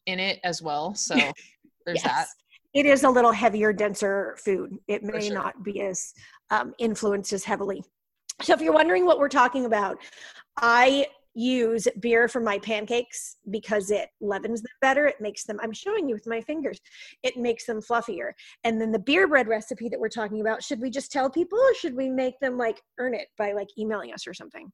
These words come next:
Speaker 1: I mean, you can just Google it also. So
Speaker 2: You
Speaker 1: it,
Speaker 2: could
Speaker 1: 'cause
Speaker 2: Google
Speaker 1: it's
Speaker 2: it.
Speaker 1: that easy.
Speaker 2: <laughs> I love beer bread. It's absolutely amazing. It's, um, a beer,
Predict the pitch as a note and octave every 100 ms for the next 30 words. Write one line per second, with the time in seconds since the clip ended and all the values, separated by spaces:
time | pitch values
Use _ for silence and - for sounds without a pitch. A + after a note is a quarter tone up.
0 | - A3 A3 A3 G3+ A3+ A#3+ B3+ A#3 G#3
1 | F#3 E3+ F3+ F#3 D3+ C#3 - D3 - G#3
2 | G#3 G#3+ - F3 D#3 - F3 A3+ - _
3 | B3+ G3+ G#3 G#3 - F3 E3+ E3+ E3+ F3
4 | G3+ B3+ - _ _ _ _ _ _ -
5 | - - - G#4 G4 G4+ G4 - F#4 -
6 | _ _ - - - - D4 C4 B3 B3
7 | A3 A#3+ A#3 G3 - G#3+ G#3 - A#3+ -
8 | - - G#3+ A3 G#3 G3+ G3 F#3 F3+ F3+
9 | - - - - - C#3+ _ G#3+ G3 A3+
10 | A3+ G#3+